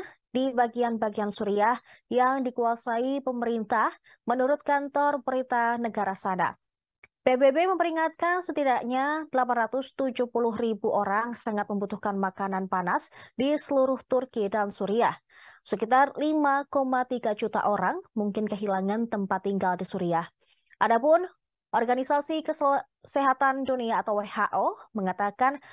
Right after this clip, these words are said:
hampir dua puluh enam juta orang terkena dampak gempa Turki dan Suriah. Seorang gadis berusia sepuluh tahun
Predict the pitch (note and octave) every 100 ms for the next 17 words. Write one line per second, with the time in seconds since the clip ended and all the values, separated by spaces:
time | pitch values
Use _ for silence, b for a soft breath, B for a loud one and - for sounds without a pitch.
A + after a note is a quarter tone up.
0 | B - C#4+ D4+ E4 D#4+ D4+ C#4 C#4+ C#4+
1 | C#4 - C#4+ B3+ B3+ B3+ B3 B3 B3 A#3
2 | A3 A3+ B3 C4 B3+ A3+ A3 G#3+ G3+ G3
3 | G3+ A3 A3 - G#3 G3 F#3+ G3+ G3 -
4 | G3 F#3+ - F#3 F3+ E3+ - B B B
5 | - - G#3 G#3+ A3+ B3+ A3+ A#3 A#3 B3
6 | B3 C4 C4+ B3 A#3+ A#3 A3+ E4